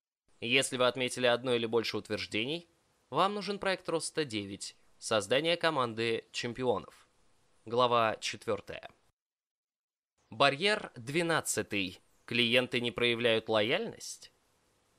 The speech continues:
Клиенты зависят от цены. Очень сложно добиться лояльности. Сотрудники редко улыбаются клиентам или устанавливают с ними зрительный контакт.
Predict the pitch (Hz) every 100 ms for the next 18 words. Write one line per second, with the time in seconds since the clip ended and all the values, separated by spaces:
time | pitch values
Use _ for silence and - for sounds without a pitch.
0 | _ _ _ - 143 151 202 226 240 208
1 | 175 - - - 131 135 - 143 104 101
2 | 98 - _ _ - 214 247 233 - 127
3 | 107 113 104 104 98 113 113 107 98 95
4 | 98 - - 101 - _ _ _ _ -
5 | - 175 247 233 220 208 196 - 185 165
6 | 147 143 127 135 123 117 139 170 208 202
7 | 196 - 180 160 156 156 151 - 135 135
8 | 123 123 - 123 123 123 117 - - -